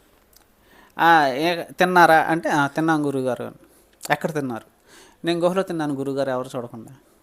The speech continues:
"నువ్వెక్కడ తిన్నావు?" "నేను చెట్టు కింద తిన్నాను గురువుగారు." "నువ్వెక్కడ తిన్నావు?" "పుట్టలో తిన్నాను గురువుగారు." ఇలాగా ఒక్కొక్కళ్ళు ఒక్కొక్క చోట "మేము తిన్నాం గురువుగారు, ఎవరు చూడలేదు గురువుగారు మమ్మల్ని" అన్నాడు. కానీ అందులో ఒక శిష్యుడు,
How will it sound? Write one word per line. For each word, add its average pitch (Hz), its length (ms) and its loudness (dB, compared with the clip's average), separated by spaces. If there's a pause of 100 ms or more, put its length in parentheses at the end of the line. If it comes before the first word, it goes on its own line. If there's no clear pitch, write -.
(200)
"నువ్వెక్కడ 175 380 0
తిన్నావు?" 120 300 -10 (500)
"నేను 160 180 -2
చెట్టు 165 160 -4
కింద 165 200 -6
తిన్నాను 127 280 -10
గురువుగారు." 123 720 -16
"నువ్వెక్కడ 160 360 -4
తిన్నావు?" 123 240 -14
"పుట్టలో 156 320 -6
తిన్నాను 131 320 -10
గురువుగారు." 117 420 -16 (100)
ఇలాగా 151 360 -4
ఒక్కొక్కళ్ళు 185 440 -2
ఒక్కొక్క 151 380 -6
చోట 151 160 0
"మేము 147 200 -6
తిన్నాం 131 300 -8
గురువుగారు, 127 420 -12 (440)
ఎవరు 156 280 2
చూడలేదు 151 240 0
గురువుగారు 131 380 -2
మమ్మల్ని" 113 320 -8
అన్నాడు. 104 460 -20 (1080)
కానీ 190 200 0
అందులో 170 380 0
ఒక 143 440 -4
శిష్యుడు, 120 540 -8